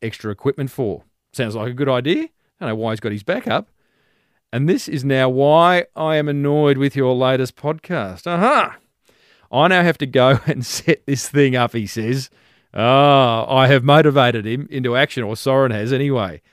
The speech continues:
That's why his back's up. "You and your guest have motivated me to get it done. So thanks for the amazing podcasts and all the nuggets of wisdom that your guests impart. I hope to be on your show one day with my story." Mate, I'd love that, Dean.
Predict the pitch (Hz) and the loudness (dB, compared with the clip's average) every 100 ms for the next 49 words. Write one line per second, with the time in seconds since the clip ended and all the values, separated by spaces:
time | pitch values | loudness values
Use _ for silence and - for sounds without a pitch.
0 | _ - 95 - 107 95 95 92 - 101 | _ -12 -10 -6 -6 -6 -8 -10 -8 -10
1 | - _ _ - 139 208 220 175 139 160 | -10 _ _ -2 4 4 6 4 4 2
2 | 147 139 127 135 170 214 180 156 156 185 | 2 0 0 4 6 6 4 2 2 -2
3 | 180 151 139 165 - 214 233 185 107 _ | -2 0 0 0 -2 -2 -2 -4 -14 _
4 | _ _ - 120 123 165 196 214 190 160 | _ _ -4 -2 2 2 0 0 0 2
5 | 156 156 165 - 120 - 120 117 117 113 | 2 0 -4 -4 -4 -2 -4 -2 -4 -4
6 | 135 156 151 123 123 123 - 113 104 127 | -2 0 -2 -2 -2 -4 -6 -6 -4 -4
7 | 107 101 113 _ _ - - 98 110 113 | -4 -8 -8 _ _ -20 -14 -8 -6 -6
8 | 110 107 101 - - - 107 104 - 98 | -6 -8 -8 -10 -18 -12 -12 -10 -6 -4
9 | 92 - _ _ _ - 156 151 143 147 | -4 -6 _ _ _ 2 2 2 0 0
10 | 143 135 123 139 139 127 123 120 123 120 | 0 -2 -2 0 0 0 -2 -2 -2 -4
11 | 117 127 135 - 107 85 - 120 160 101 | -4 -4 -4 -4 -6 -8 -12 -10 -6 -6
12 | 110 180 226 - - 113 90 76 | -6 -6 -6 -10 -6 -8 -8 -12